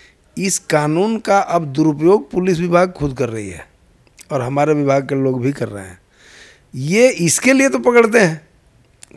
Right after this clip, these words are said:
तुरंत, लेकिन जो सही मायने में जो चीज़ पक-, करना चाहिए वो करते नहीं।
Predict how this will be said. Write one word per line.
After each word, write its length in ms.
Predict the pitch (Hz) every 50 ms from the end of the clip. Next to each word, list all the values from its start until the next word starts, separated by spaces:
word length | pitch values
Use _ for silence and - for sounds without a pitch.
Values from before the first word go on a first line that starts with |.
| -
तुरंत, 460 | - 170 180 185 170 - - - - _ _ _ - 123 117 - - _ -
लेकिन 200 | - 143 156 160
जो 100 | 160 175
सही 440 | 160 - - - 151 147 143 170 226
मायने 300 | 269 269 254 247 247 254
में 140 | 247 247 240
जो 140 | 226 247 233
चीज़ 180 | 202 247 233
पक-, 280 | 196 - 214 208 208 185
करना 260 | 196 214 214 226 233
चाहिए 180 | 220 226 214 214
वो 100 | 220 214
करते 340 | 175 202 196 180 170 202 196
नहीं। 180 | 190 180 226